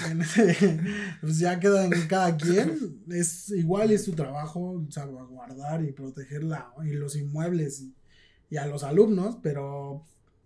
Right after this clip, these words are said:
no creo que sea la forma que me tuvo que haber tratado. Simplemente,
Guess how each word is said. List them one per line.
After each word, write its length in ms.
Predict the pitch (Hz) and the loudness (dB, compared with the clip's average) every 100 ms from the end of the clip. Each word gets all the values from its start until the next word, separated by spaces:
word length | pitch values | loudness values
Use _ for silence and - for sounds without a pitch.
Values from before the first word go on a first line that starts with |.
| _ _ | _ _
no 300 | 165 175 175 | -4 -4 -2
creo 220 | 180 180 | -2 -2
que 100 | 170 | -4
sea 260 | 156 175 165 | -2 -2 0
la 220 | 160 143 | 0 -2
forma 580 | - 180 214 180 175 208 - | -4 0 2 2 0 -4 -6
que 460 | 151 151 147 147 147 | 0 0 0 -2 -2
me 100 | 151 | -2
tuvo 220 | 190 170 | 0 0
que 80 | 151 | 0
haber 180 | 151 143 | -4 -6
tratado. 400 | 139 156 240 170 | -10 -6 -2 0
Simplemente, 580 | 175 170 170 165 165 | 0 0 -2 -4 -4